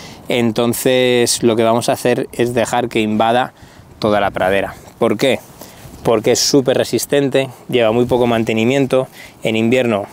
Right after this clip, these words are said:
parece que se muere, se queda así como pajizo, pero ahora en cuanto le empiece a dar un poquito estos días ya el sol y suba un poquito la temperatura, pues la verdad es que es lo mejor,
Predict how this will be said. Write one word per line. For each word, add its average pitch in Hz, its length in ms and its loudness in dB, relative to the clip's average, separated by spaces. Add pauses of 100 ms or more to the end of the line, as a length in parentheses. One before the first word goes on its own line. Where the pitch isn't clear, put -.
(120)
parece 104 300 0
que 110 80 -2
se 107 100 -2
muere, 147 300 2
se 117 140 -4
queda 107 200 2
así 165 180 0
como 98 580 0
pajizo, 139 520 0 (240)
pero 117 1160 2
ahora 127 200 2
en 123 100 -2
cuanto 113 380 2
le 110 60 4
empiece 110 280 0
a 131 60 4
dar 131 160 6
un 127 100 -2
poquito 127 320 0
estos 123 260 2
días 123 280 4
ya 120 360 4
el 113 120 -2
sol 139 420 2
y 120 80 0
suba 127 160 2
un 131 100 -2
poquito 127 260 2
la 120 120 2
temperatura, 123 680 2 (320)
pues 113 180 2
la 107 120 2
verdad 107 400 2 (180)
es 113 240 0
que 101 920 2
es 110 100 -2
lo 107 100 0
mejor, 87 280 -6